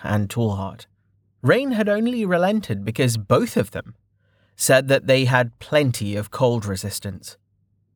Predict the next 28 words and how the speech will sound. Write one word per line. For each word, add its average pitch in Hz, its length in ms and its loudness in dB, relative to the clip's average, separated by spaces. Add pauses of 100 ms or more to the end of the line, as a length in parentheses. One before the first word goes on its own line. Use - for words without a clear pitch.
(440)
He 123 160 2
still 139 340 2
wasn't 123 400 2
happy 117 380 -2
about 98 360 -6
it. - 200 -8 (680)
It 214 140 4
wasn't 247 340 0
like 185 260 0
they 156 140 4
didn't 143 300 0
feel 202 320 4
the 104 100 0
cold. - 400 -14 (640)
From 120 220 2
what 110 160 4
they 101 140 0
said, 151 420 2 (400)
it 160 220 2
was 170 200 2
just - 460 -2 (340)
less 160 360 2
intense 156 680 0 (280)
and 135 260 4
wouldn't 120 300 0
do 110 160 0
any 104 160 -2
damage. 113 500 2